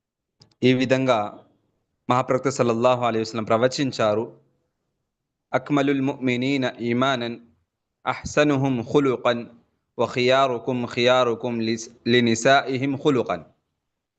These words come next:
విశ్వాసులలో సంపూర్ణ విశ్వాసం గలవారు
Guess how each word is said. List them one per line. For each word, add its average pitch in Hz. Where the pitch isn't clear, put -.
విశ్వాసులలో 147
సంపూర్ణ 147
విశ్వాసం 143
గలవారు 143